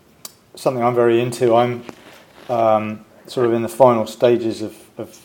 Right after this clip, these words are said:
doing my professional doctorate, and that's a huge factor for me, is reflecting upon my own experience, of which has been a very, I've gone from being very unevidence-based to very evidence-based, and, um, I've learned a lot from that, and, and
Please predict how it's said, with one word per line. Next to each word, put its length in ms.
doing 180
my 140
professional 480
doctorate, 560
and 220
that's 180
a 40
huge 760
factor 480
for 160
me, 260
is 380
reflecting 580
upon 300
my 180
own 120
experience, 600
of 100
which 200
has 220
been 580
a 100
very, 400
I've 140
gone 200
from 200
being 260
very 240
unevidence-based 1040
to 80
very 300
evidence-based, 800
and, 320
um, 320
I've 180
learned 200
a 60
lot 180
from 180
that, 240
and, 160
and 260